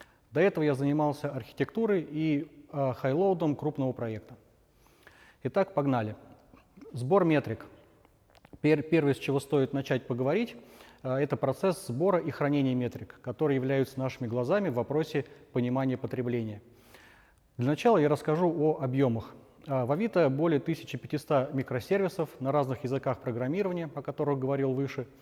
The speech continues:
с разными хранилищами данных. А, конечно, какая-то часть deprecated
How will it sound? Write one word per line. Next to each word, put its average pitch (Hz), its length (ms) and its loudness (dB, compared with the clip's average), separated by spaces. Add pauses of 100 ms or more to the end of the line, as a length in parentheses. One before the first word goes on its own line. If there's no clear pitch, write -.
(380)
с - 100 -6
разными 131 320 4
хранилищами 120 580 -2
данных. 170 480 -4 (500)
А, 120 140 -2
конечно, 143 400 0
какая-то 135 360 0
часть 127 240 -2
deprecated 180 600 -2